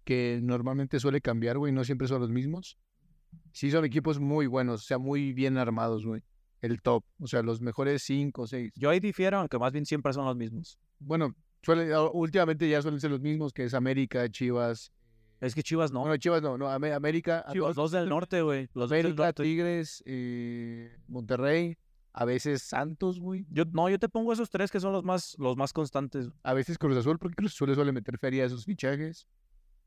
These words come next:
Speaker 1: O sea,
Speaker 3: Yo solo te pondría a América y a Monterrey, porque ni
Speaker 2: Y el
Speaker 3: Tigres.
Speaker 2: Tigres.
Speaker 3: No, ni Tigres.
Speaker 1: Bueno,
Speaker 3: Tigres el
Speaker 1: pero
Speaker 3: torneo pasado quedó séptimo, güey.
Speaker 2: No, pero es que no es eso, es, o sea,
Speaker 3: Lo
Speaker 2: es
Speaker 3: que llevan en años.
Speaker 2: es, es en cuestión general de que, ok,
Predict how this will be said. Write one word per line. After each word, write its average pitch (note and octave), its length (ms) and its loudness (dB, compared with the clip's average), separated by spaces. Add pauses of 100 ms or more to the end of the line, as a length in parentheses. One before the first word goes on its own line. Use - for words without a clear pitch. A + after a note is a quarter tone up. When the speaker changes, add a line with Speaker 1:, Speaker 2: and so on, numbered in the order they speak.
(800)
Speaker 1:
O B2 60 -10
sea, D3+ 100 2
Speaker 3:
Yo F#3 40 0
solo A#3 240 4
te G#3+ 100 4
pondría D#3 460 0
a G3 40 6
América F#3 420 2
y - 40 0
a B2 60 -2
Monterrey, C3 480 -2
porque C3+ 240 -4
ni C3 100 0
Speaker 2:
Y C3 40 4
el B2+ 60 2
Speaker 3:
Tigres. D3+ 320 2
Speaker 2:
Tigres. B2 520 -4
Speaker 3:
No, E3+ 320 0
ni D#3 140 2
Tigres. D#3+ 440 0 (100)
Speaker 1:
Bueno, D#3 180 0
Speaker 3:
Tigres G#3+ 160 4
el G#3 60 0
Speaker 1:
pero C3+ 80 -2
Speaker 3:
torneo E3+ 200 0
pasado F#3+ 280 0
quedó E3+ 180 0
séptimo, D#3+ 460 -2
güey. C#3+ 180 -8 (100)
Speaker 2:
No, D3+ 380 -2
pero B2+ 160 0
es B2+ 80 -8
que D#3+ 80 -2
no D3+ 60 0
es C3+ 100 -4
eso, C#3 340 -2
es, - 240 -8
o C3 100 -6
sea, C3 240 0 (380)
Speaker 3:
Lo D3+ 100 -6
Speaker 2:
es D3 80 -2
Speaker 3:
que F#3 100 4
llevan A3+ 260 4
en F#3+ 100 2
años. F#3 320 2 (140)
Speaker 2:
es, C#3 240 -4
es C#3 180 -4
en F#3 120 0
cuestión D3+ 520 -2
general D#3+ 560 0 (460)
de C3 100 0
que, C#3 140 -2
ok, C3+ 160 -2